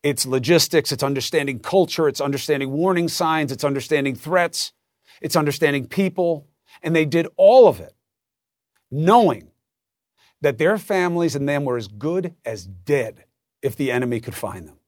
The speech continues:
And no matter how hot it was, every time I've seen an interpreter, they're all covered up to here. Covered up.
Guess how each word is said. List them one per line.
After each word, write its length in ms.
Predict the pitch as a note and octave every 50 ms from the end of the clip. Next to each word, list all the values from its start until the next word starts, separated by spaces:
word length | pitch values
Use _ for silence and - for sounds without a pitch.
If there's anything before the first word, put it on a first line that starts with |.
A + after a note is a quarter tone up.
| _ _ _ _ _ _ _ _ _ _ _ -
And 100 | C3+ C#3+
no 80 | D3+
matter 220 | D3 D#3 D#3 D3 D3
how 160 | D#3 E3 D#3+
hot 180 | D3+ D#3+ D#3
it 80 | D#3 D3
was, 200 | C#3+ C#3+ C3+ B2
every 160 | D#3+ D#3+ F3+
time 200 | - F3+ E3+ E3
I've 120 | E3 D3+ -
seen 220 | - E3 D#3 D3
an 80 | C#3+ C3+
interpreter, 540 | C3 B2 - C#3+ C#3+ B2 A#2 G2+ F#2 - _ _ _ _
they're 160 | C3 C3 C3
all 200 | C3 C#3 C#3 C3+
covered 300 | A#2 - D3+ D3 C#3 C3+
up 100 | C3 -
to 100 | - B2
here. 220 | A#2 A#2 G2 - - _ _ _ _ _ _ -
Covered 220 | D#3+ F#3 F3+ F3+
up. 160 | D3 - -